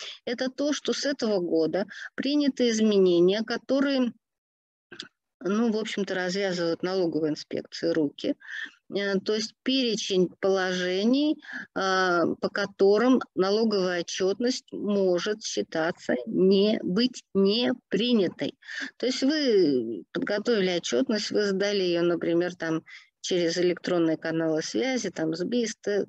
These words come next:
Тензор, Астрал, ну, неважно, какую программу, у вас, э, прошло уведомление, что она принята налоговой инспекцией, а потом через месяц или через два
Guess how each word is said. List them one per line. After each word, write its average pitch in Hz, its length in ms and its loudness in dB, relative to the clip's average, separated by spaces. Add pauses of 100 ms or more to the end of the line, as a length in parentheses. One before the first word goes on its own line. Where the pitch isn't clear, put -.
Тензор, 196 520 -2
Астрал, 214 580 -2
ну, 285 120 4
неважно, 165 460 0
какую 160 300 -4
программу, 269 640 2 (380)
у 233 120 0
вас, 240 360 -2
э, 190 300 0
прошло 226 540 0
уведомление, 185 640 2
что 196 200 -6
она 190 180 -2
принята 208 580 0
налоговой 160 680 -2
инспекцией, 185 720 -2 (360)
а 220 120 -2
потом 262 320 2
через 226 280 0
месяц 220 460 0
или 180 180 -2
через 175 380 -2
два 247 300 -2